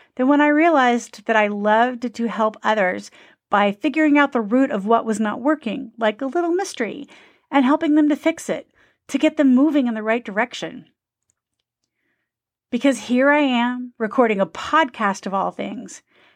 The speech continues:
and I will then edit it using skills I gained during pandemic teaching to upload and send out into the universe in the hopes that someone, just like you, will find it helpful. And if you are ready,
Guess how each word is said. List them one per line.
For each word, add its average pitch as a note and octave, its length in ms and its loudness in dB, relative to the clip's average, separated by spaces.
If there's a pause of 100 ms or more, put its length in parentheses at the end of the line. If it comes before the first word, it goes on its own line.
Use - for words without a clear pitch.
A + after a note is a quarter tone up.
(140)
and A#3+ 140 2
I A3+ 160 4
will A3 240 0
then G3 300 0
edit G#3 320 -2
it G3 200 -2
using A#3 340 2
skills C4 520 2
I A#3 140 0
gained A#3 460 0
during A#3+ 260 2
pandemic B3 540 2
teaching F#3 480 -6 (300)
to - 140 -4
upload B3 600 2
and G3 200 -6
send B3 320 0
out B3+ 320 -2 (100)
into C4 340 2
the C4 80 2
universe F#3 640 0
in G#3 140 -6
the G#3+ 60 -2
hopes G3+ 260 -4
that G3 160 -6
someone, A#3 560 0 (160)
just E3+ 240 -4
like F3 180 -6
you, B3 400 0 (480)
will C4 140 -4
find B3+ 260 0
it C#4 80 2
helpful. B3 560 -2 (640)
And G#3 120 -2
if A#3 120 0
you A3 120 0
are F#3+ 80 2
ready, B3 500 0